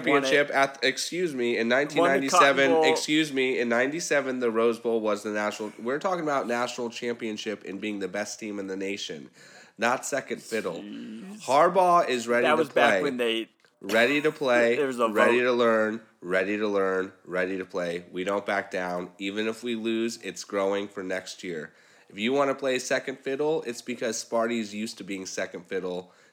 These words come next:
Speaker 1: to Ann Arbor, the boys in blue.
Speaker 2: <laughs> You know, I, let's just, I, I say let's, let's kinda wrap it up with that. You know, honestly, there's other college football on.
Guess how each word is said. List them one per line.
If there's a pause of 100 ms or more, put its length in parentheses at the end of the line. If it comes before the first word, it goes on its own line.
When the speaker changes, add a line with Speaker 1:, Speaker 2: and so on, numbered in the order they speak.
Speaker 1:
to
Ann
Arbor, (240)
the
boys
in
blue. (560)
Speaker 2:
<laughs> (1300)
You
know,
I,
let's
just, (320)
I,
I
say
let's,
let's
kinda
wrap
it
up
with
that.
You
know,
honestly, (280)
there's
other
college
football
on.